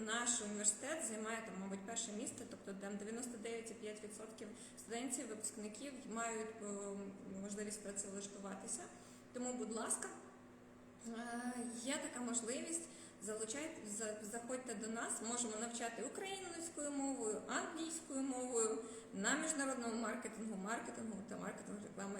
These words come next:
бізнес-комунікації. Тому приходьте до нас, е, і будете такі самі круті. Дякую. Можливо, є питання?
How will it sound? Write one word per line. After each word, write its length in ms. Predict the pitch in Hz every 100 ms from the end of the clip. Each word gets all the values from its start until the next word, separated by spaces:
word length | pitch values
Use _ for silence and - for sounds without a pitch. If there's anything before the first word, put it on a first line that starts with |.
| -
бізнес-комунікації. 920 | 202 - - 196 - - 113 - - - - - - -
Тому 560 | 226 247 269 302 294 285 - - - - - - -
приходьте 500 | 214 226 240 208 -
до 140 | 185 180
нас, 260 | 214 254 - - -
е, 180 | 202 202 208 -
і 60 |
будете 380 | 196 208 220 226
такі 240 | 208 190 -
самі 300 | 190 190 190
круті. 320 | 180 175 160 - - - - - 196
Дякую. 340 | 185 - - - - - - - - - - - - - - - - - - - - - - - - - - - - - - - - - -
Можливо, 320 | 220 226 269 285
є 120 | 269
питання? 380 | 269 247 208